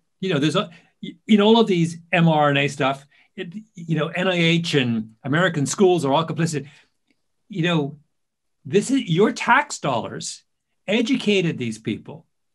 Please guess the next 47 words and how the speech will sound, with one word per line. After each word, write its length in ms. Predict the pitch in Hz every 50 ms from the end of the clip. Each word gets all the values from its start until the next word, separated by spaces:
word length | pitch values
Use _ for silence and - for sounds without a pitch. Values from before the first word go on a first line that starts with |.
| _ _ _
right? 200 | 196 208 214 175
This 200 | 151 269 269 -
is 240 | 285 330 320 247 180
why 260 | 190 202 214 240 262
we 160 | 269 269 269 208
have 240 | 208 226 262 202
government. 340 | 170 226 269 277 247 170 165
Like, 160 | 214 214 214 - - - -
we 80 | 285
could 120 | - 294 302
have 80 | 233
stood 140 | - 262 269
up 60 | 233
and 80 | 214 214
said, 260 | - 240 226 175 165
"Guys, 480 | - 262 277 285 269 202 170 - - - - -
I 120 | - 208 226
know 160 | 240 262 262
you 300 | 294 277 277 277 254 220 - - _ -
complain 420 | - 220 220 - 214 247 269 269
about 200 | 240 214 214 202
your 180 | 202 190 180 170 - - _ _ - _ _ _
paying 240 | - 220 240 254 226
taxes, 480 | 214 214 226 233 233 220 254 254 156
you 100 | 185 190
complain 220 | 170 180 175 220 226
about 100 | 220 214
government, 280 | 233 240 220 185 165 - - -
but 120 | - 220 214 214 -
it, 160 | 285 294 226 214 - _ _ 165
dude, 420 | 165 302 320 269 202 165 160 175
look 220 | 226 285 - -
just 220 | - 302 269 - -
what 140 | 269 254 208
happened. 500 | 190 208 226 233 226 220 170 123 110 - - - _
You 640 | - 170 175 247 277 302 311 311 311 302 285 233 - _ _
produced 600 | - 214 220 165 233 240 254 269 226 - - - - _
a 60 | 185
miracle, 440 | 180 208 226 226 220 220 - - - -
miracle. 460 | 202 202 226 226 220 - - 113 - _
You 360 | - 156 175 226 294 311 302
produced 400 | - 196 190 160 151 120 - -
it. 80 | - 170
You 100 | 214 262
paid 280 | - 254 294 302 254 -
for 200 | 262 220 185 156
it, 180 | 131 - -